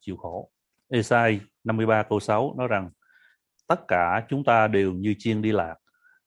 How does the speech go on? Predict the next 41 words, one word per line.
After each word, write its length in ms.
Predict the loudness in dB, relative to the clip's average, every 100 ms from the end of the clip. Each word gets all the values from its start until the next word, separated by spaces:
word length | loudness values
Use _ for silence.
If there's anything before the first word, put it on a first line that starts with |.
| _ _
ai 220 | 0 0 2
theo 200 | 2 2
đường 220 | 0 -2
nấy, 320 | -6 -8 -12 _ _ _ _
Đức 140 | -2 2
Giê-hô-va 380 | 4 6 4
đã 160 | 4 4
làm 360 | 4 2 0 -4
cho 100 | -2
tội 220 | 0 0
lỗi 340 | 0 -4 -6 -8
của 160 | -8 -6 -2
tất 200 | -2 -2
cả 200 | -2 -2
chúng 140 | -4 0
ta 320 | 0 0 -6 _ -10
đều 240 | -8 -8 -6
chất 220 | -10 -8
trên 200 | -10 -8
người." 160 | -12 -14 _ _ _ _ _ _ _ _
Philip 320 | 2 4 2 0
đoạn 180 | -2
hai 240 | 0 2 2
câu 180 | 2 4
tám 300 | 4 2 -2 -6
thì 120 | -2
nói 180 | 0 0
rằng 320 | 0 -2 -2
Ngài 320 | 0 2 0
đã 200 | -2 -4
hiện 320 | -2 -4 -4
ra 200 | 0 0
như 200 | 0 -2
một 180 | -2 -2 -4
người, 360 | -2 -2 -6 -12 _ _ _ _ _ -2
tự 220 | 2 2
hạ 240 | 0 0
mình 280 | 0 -2 -4
xuống, 460 | -4 0 0 -4 -12 _ _ _ -4
vâng 300 | 0 0 0
phục 240 | -2 -4